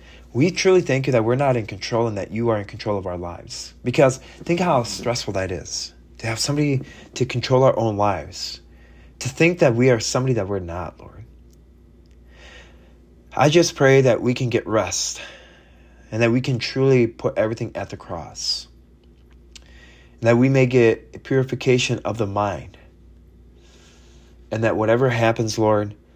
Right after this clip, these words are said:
that you are in charge and we're not. And Lord, I just pray that you can just continue that kind of a mindset, that we can continue to have that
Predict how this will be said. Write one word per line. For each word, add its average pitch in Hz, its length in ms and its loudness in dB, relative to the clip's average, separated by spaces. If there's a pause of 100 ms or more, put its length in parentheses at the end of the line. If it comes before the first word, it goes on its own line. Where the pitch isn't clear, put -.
(140)
that 101 80 -14
you 117 220 4
are 135 100 6
in 139 140 -2
charge 104 420 -4
and 92 140 -14
we're 92 100 -10
not. 80 320 -12 (1080)
And 113 100 -4
Lord, 113 120 4
I 117 100 6
just 123 220 -2
pray 123 160 2
that 107 120 2
you 117 120 0
can 120 160 -4
just 113 180 0
continue 117 600 2 (1040)
that 113 240 2
kind 120 180 2
of 107 80 -2
a 98 60 -6
mindset, 113 600 0 (1080)
that 110 200 0
we 113 100 -4
can 113 180 -6
continue 123 480 -2
to 117 140 -6
have 107 260 -2
that 101 240 -4